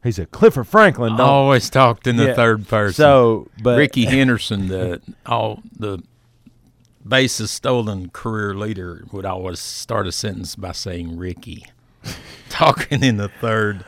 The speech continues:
Speaker 1: But, uh, but
Speaker 2: Woo.
Speaker 1: I thought it was one of those situations, and no, he, he's in full-blown conversation. He looks right in that camera, and he goes, "I am, I'm prepared to say I am ready to beat Joe Biden."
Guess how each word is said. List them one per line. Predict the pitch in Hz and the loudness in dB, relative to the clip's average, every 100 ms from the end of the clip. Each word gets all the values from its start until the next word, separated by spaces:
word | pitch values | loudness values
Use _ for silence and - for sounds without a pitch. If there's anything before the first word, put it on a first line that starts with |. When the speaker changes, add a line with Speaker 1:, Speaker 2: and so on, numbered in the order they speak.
| - - - - - | -20 -20 -20 -20 -4
Speaker 1:
But, | 110 113 110 | 2 2 2
uh, | 117 117 113 | 2 2 2
but | 127 - | 6 10
Speaker 2:
Woo. | 392 359 | 10 10
Speaker 1:
I | 208 | 6
thought | 160 160 | 8 6
it | 135 | 6
was | 123 | 2
one | 110 127 | 2 4
of | 123 | 4
those | 165 | 4
situations, | - 135 120 120 117 104 110 | 2 -2 0 0 0 -2 -6
and | 101 110 | -4 -4
no, | 117 156 160 | -2 0 0
he, | 120 151 123 | 0 -2 -2
he's | 156 135 | -2 0
in | 143 | -2
full-blown | 107 143 131 143 139 | 0 0 2 2 2
conversation. | 113 135 131 117 131 147 - 107 | 2 0 0 0 0 0 -2 -4
He | 117 | -2
looks | 139 135 - | 0 -2 0
right | 131 127 | 0 2
in | 131 | 2
that | 131 107 | -2 -4
camera, | - 117 120 110 | -6 -4 0 0
and | 101 | 0
he | 101 | -2
goes, | 92 85 - - _ _ _ _ _ _ _ _ | -4 -6 -10 -18 _ _ _ _ _ _ _ _
"I | 98 120 | -4 -2
am, | 101 90 | -2 -4
I'm | 98 120 | -4 -4
prepared | 92 - 104 110 95 | -4 -8 -6 -4 -4
to | |
say | 90 - 110 92 | -8 -4 -4 -4
I | - 110 117 | -6 -6 -4
am | 90 82 | -4 -6
ready | 92 107 87 71 _ _ | -4 -4 -4 -12 _ _
to | - 82 | -18 -12
beat | 95 87 | -10 -10
Joe | 82 87 78 | -12 -12 -12
Biden." | 80 80 76 | -12 -12 -14